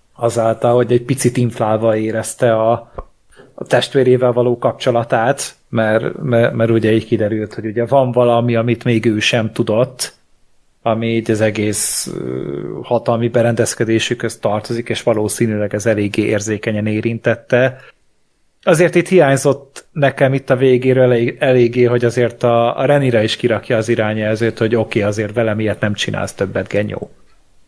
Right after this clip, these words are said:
És, ö, mert szerintem az benne lett volna a karakterben, ö, e-, ez nekem egy picit hiányzott.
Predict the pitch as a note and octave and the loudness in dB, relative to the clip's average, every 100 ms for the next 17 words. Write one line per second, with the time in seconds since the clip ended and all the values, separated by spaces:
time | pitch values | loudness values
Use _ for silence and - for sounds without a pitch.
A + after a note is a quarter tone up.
0 | _ - G#2+ G#2 - A2+ A2 A2+ A2+ - | _ -4 -2 0 -2 -2 0 -2 -4 -6
1 | D3+ C#3+ - E3 D#3 D#3 C#3+ C#3 C#3+ - | 0 0 2 2 2 0 2 0 -2 -12
2 | D3+ D3+ C3 B2 A#2 A#2 - B2 A#2 A#2 | -4 2 2 2 0 -2 -4 -2 -2 -2
3 | - C3 C3 B2+ C#3+ C#3+ C#3 D3+ D3+ D3+ | -4 -2 -2 -2 0 0 2 0 2 -2
4 | - - _ _ _ _ - A#2 B2+ B2+ | -6 -20 _ _ _ _ -2 2 4 6
5 | B2 B2 - - _ _ _ - C3 C3 | 4 2 -2 -10 _ _ _ 0 2 2
6 | C3+ B2 A#2+ A#2 A2 A2+ - G2+ - F2 | 0 0 0 0 0 -2 -6 -8 -6 -6
7 | E2 - - - - | -6 -10 -14 -16 -20